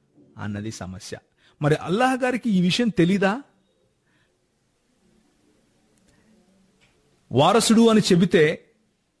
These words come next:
మన ముస్లిములకు తెలిసినంత కూడా అల్లాహ్కు తెలీదా?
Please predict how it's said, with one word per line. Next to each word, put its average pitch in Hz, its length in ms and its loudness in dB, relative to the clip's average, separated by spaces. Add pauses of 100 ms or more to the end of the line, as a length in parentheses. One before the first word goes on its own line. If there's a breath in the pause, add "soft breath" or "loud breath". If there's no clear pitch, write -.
(600)
మన 156 100 2
ముస్లిములకు 208 460 2
తెలిసినంత 202 440 -2
కూడా 240 240 2
అల్లాహ్కు 202 280 0
తెలీదా? 143 400 -4